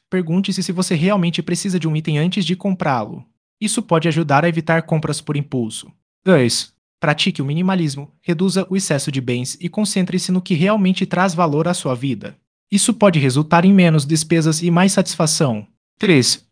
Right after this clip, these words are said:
Reutilize e recicle, sempre que possível. Reutilize itens em vez de comprar novos. Isso não só economiza dinheiro, mas também é bom para o meio ambiente. Quatro. Desconecte-se do consumismo,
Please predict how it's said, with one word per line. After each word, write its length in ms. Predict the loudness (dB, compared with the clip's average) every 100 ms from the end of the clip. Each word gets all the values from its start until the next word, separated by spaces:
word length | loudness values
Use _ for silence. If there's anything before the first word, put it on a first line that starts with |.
| _ _
Reutilize 480 | -2 0 2 2 2
e 60 | 2
recicle, 680 | 2 2 0 0 -4 -6 _
sempre 340 | -2 0 2
que 140 | 0 0
possível. 600 | 0 0 0 -2 -4 -12 _
Reutilize 500 | -2 0 2 2 2
itens 280 | 2 0 0
em 80 | 2
vez 180 | 2 2
de 80 |
comprar 420 | 2 0 2 4 4
novos. 600 | 2 0 -4 -12 -14 -16 _ _ -2
Isso 200 | 0 2
não 140 | 2
só 180 | 2 0
economiza 520 | 0 2 2 2 2
dinheiro, 500 | 0 0 0 -2 -6 _
mas 220 | -2 -2
também 280 | 0 0 2
é 60 | 2
bom 180 | 0
para 160 | 0 -2
o 40 |
meio 240 | 0 0 0
ambiente. 640 | 0 0 -2 -4 -8 -12 _ _ _
Quatro. 320 | -2 -2 -4 -18 _ _ _ -2
Desconecte-se 680 | -2 2 2 2 0 -4
do 140 | -2 -2
consumismo, 720 | -2 -2 0 0 0 -4 -10